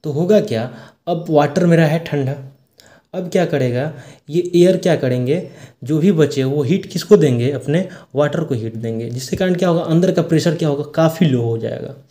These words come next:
अंदर के प्रेशर लो होने के कारण, और बाहर क्या एटमॉस्फेरिक प्रेशर है, यहाँ पे देखिए गैप,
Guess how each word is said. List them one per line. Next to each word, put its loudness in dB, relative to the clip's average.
अंदर 2
के 4
प्रेशर -4
लो 6
होने 0
के -8
कारण, -4
और 0
बाहर 0
क्या 6
एटमॉस्फेरिक 0
प्रेशर -2
है, -2
यहाँ -2
पे -4
देखिए -2
गैप, 0